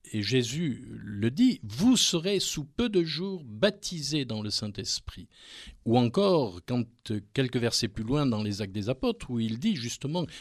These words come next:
Vous allez recevoir une puissance, et vous serez alors mes témoins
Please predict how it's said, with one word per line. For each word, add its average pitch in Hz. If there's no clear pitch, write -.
Vous 135
allez 151
recevoir 131
une 214
puissance, -
et 220
vous 202
serez 151
alors 123
mes 117
témoins 123